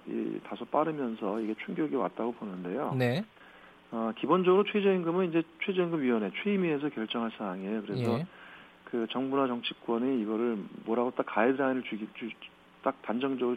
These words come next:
Speaker 1: 주기는 어려운 사항인데,
Speaker 2: 네.
Speaker 1: 다만, 어, 어쨌든 최저임금의 취지가 노동자의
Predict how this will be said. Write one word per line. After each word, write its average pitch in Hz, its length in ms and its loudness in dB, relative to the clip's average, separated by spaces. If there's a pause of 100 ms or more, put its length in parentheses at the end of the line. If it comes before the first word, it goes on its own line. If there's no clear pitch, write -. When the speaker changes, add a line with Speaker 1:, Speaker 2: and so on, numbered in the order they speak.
Speaker 1:
주기는 117 260 -2
어려운 104 360 0
사항인데, 98 640 -4
Speaker 2:
네. 123 280 -2 (240)
Speaker 1:
다만, 127 420 -2 (680)
어, 113 600 0
어쨌든 131 340 -4
최저임금의 160 480 2
취지가 147 500 0
노동자의 123 440 0